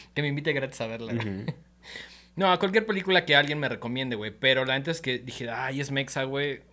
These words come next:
Speaker 1: Ugh.
Speaker 2: Es
Speaker 1: Que
Speaker 2: mexa.
Speaker 1: siento que ese prejuicio lo tenemos que ir quitando,
Speaker 2: Y
Speaker 1: güey.
Speaker 2: se nos ha ido quitando porque
Speaker 1: Se
Speaker 2: últimamente
Speaker 1: nos ha
Speaker 2: hemos
Speaker 1: ido
Speaker 2: visto una
Speaker 1: quitando.
Speaker 2: gran calidad de, en las películas mexicanas de género.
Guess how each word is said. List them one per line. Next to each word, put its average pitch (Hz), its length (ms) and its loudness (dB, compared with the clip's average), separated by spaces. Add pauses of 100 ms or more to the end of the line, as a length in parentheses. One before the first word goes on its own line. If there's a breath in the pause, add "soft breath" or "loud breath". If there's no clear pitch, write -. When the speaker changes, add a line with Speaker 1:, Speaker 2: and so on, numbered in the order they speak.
(180)
Speaker 1:
Ugh. 131 360 -8 (200)
Speaker 2:
Es 156 140 2
Speaker 1:
Que 185 60 8
Speaker 2:
mexa. 185 300 8
Speaker 1:
siento 214 260 10
que 156 180 6
ese 151 160 0
prejuicio 139 380 -2
lo 151 140 -2
tenemos 123 340 -4
que 113 100 -10
ir 104 100 -10
quitando, 147 500 -6
Speaker 2:
Y 160 80 0
Speaker 1:
güey. - 20 0
Speaker 2:
se 131 160 2
nos 123 160 0
ha 131 40 6
ido 170 140 6
quitando 147 460 2
porque 123 240 2
Speaker 1:
Se 131 80 2
Speaker 2:
últimamente 131 220 6
Speaker 1:
nos 120 100 4
ha - 20 8
Speaker 2:
hemos 135 140 8
Speaker 1:
ido - 20 4
Speaker 2:
visto 131 180 0
una 131 120 4
Speaker 1:
quitando. 120 180 4
Speaker 2:
gran 131 600 6
calidad 117 580 2
de, 113 360 4
en 110 80 0
las 104 140 -2
películas 110 460 -2
mexicanas 110 720 -4
de 110 80 -2
género. 113 440 -2